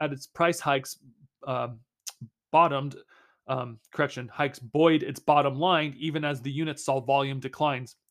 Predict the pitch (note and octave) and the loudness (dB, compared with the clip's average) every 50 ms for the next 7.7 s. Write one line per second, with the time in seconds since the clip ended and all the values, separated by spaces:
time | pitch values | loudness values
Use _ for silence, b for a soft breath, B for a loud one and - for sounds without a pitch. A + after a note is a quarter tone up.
0 | _ b b b b b D3 E3 D3+ G3 G3+ F#3+ F#3+ F#3 E3+ E3+ F3 E3+ C3+ - | _ b b b b b -2 -2 -2 0 -2 0 0 2 2 2 2 0 -2 -2
1 | - D#3+ D#3 D#3 C#3+ - - D3 C#3+ C3+ C3+ F3 B3+ C4 C4 - F3+ F3+ F3 G3 | 0 0 2 0 0 -2 -2 -2 -2 0 -2 -2 -2 -4 -4 -4 -4 -4 -4 -4
2 | F#3+ F#3 F3+ - C#3 C3+ - - C#3+ C3+ B2 B2+ B2+ D3 F#3 E3+ - - _ _ | -6 -6 -4 -2 -2 -2 -2 -4 -6 -6 -6 -6 -4 -2 -2 -2 -2 -4 _ _
3 | _ B B B B B B D#3 - D#3 D#3 - - - D4+ D4+ D#4 D4+ - - | _ B B B B B B -4 -2 -2 -4 -2 0 0 2 2 2 2 0 0
4 | A#3+ A#3+ A#3 - F3 E3+ C#3+ D3+ C#3+ C#3+ - - - F3 D#3 C#3+ - F3+ E3+ - | -2 0 0 -2 -4 -2 0 -2 -2 -2 -4 -6 -6 -6 -4 0 0 0 0 0
5 | E3+ D3 - D#3+ D3+ - - C#3 - - - C#4+ A3+ D#3+ D#3 D3+ D3 D3 D3+ D3 | -2 -4 -4 -4 -4 -4 -6 -8 -6 -4 -2 0 2 2 2 2 2 2 0 -2
6 | - D3 C3+ - - - - D#3 - _ - - D3+ - - D#3 D3 D3 C#3 C3 | -2 -4 -8 -8 -10 -14 -16 -16 -18 _ -6 -4 -4 -2 -2 -2 -2 -2 -2 -2
7 | - F#3+ F#3 F3 D#3+ D3+ F3 G3 F#3 E3+ D#3+ D#3 D3+ | 0 2 2 4 2 2 0 -2 0 0 0 -2 -2